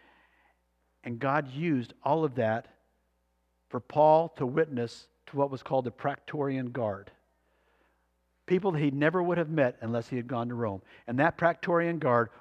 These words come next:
went out throughout the known world as they got restationed, and they brought the light of Jesus Christ to the known world because Paul was in prison in Rome because he was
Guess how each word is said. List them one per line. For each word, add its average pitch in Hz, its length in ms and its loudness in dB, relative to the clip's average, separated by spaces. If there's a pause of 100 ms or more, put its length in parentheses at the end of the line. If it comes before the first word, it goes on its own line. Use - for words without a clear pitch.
went 127 180 0
out 147 200 4
throughout 139 360 4
the 196 60 -4
known 170 340 2
world 120 340 4 (140)
as 123 140 0
they 131 120 0
got 135 200 4
restationed, 139 760 0 (200)
and 127 140 -2
they 117 80 0
brought 135 320 2
the 151 80 0
light 131 240 4
of 113 80 -6
Jesus 127 360 -4
Christ 117 540 0 (240)
to 143 100 -4
the 127 100 -2
known 131 340 0
world 117 260 -2
because 123 300 -2
Paul 131 340 4
was 120 160 -2
in 117 140 -6
prison 120 560 -2
in 120 180 -4
Rome 120 340 0 (540)
because 120 300 -2
he 127 100 -2
was 113 180 -2